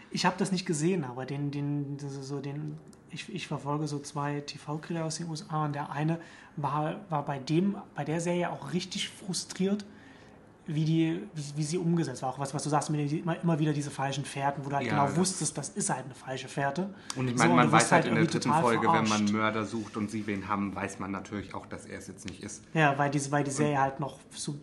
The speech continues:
Speaker 1: zumindest die Staffel noch so und so viele Folgen hat.
Speaker 2: Ja, ja.
Speaker 1: Ja.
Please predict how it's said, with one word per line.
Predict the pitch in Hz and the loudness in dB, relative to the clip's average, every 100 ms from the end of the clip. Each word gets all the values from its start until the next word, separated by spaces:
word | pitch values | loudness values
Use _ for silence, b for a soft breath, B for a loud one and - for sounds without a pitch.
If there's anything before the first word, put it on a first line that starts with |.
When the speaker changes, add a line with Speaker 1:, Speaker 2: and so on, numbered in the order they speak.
| - | -8
Speaker 1:
zumindest | 180 156 156 156 147 | 2 2 4 0 -2
die | |
Staffel | - 160 151 | -2 -2 -2
noch | 135 | -6
so | 123 | -4
und | 135 | -4
so | 127 | -6
viele | 131 120 | -8 -8
Folgen | - 151 143 | -4 -4 -4
hat. | 117 | -8
Speaker 2:
Ja, | 120 110 104 110 | -2 0 0 -6
ja. | 104 101 | -8 -4
Speaker 1:
Ja. | 147 127 | -2 -2